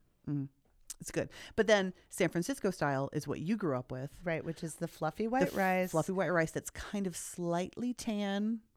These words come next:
Speaker 1: because of soy sauce.
Speaker 2: Right.
Speaker 1: And it usually has
Speaker 2: Peas and carrots and fried egg or scrambled egg.
Speaker 1: Yeah.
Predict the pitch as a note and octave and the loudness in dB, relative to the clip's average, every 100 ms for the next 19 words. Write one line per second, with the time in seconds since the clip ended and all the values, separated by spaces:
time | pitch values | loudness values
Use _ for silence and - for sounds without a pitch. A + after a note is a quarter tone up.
0 | - F3 E3+ F3 - C#3 C#3+ B2+ B2+ - | -4 -2 -2 -4 -4 -4 -2 -4 -6 -4
1 | F#3 D#3+ E3+ - _ _ _ _ _ _ | 0 0 0 -6 _ _ _ _ _ _
2 | - F3 E3+ E3 E3 D#3+ D#3 D3 - - | 0 2 2 0 -2 -2 -4 -6 -12 -14
3 | - - - - F#3+ F3+ - - - - | -18 -20 -18 -6 -2 -2 -6 -20 -20 -20
4 | _ - F#3 - - F3 E3+ - - - | _ -4 -4 -4 -4 -2 -2 -4 -10 -16
5 | - _ _ _ - F3+ - - F#3+ F3+ | -18 _ _ _ -8 -6 -6 -2 2 2
6 | F3 F3 D#3+ D#3 F3 D#3+ - F#3 F#3 F3 | 2 0 0 0 -2 -2 0 2 2 -2
7 | - E3+ D3 D3 E3 D3 B2 | 0 0 0 -4 -2 -2 -2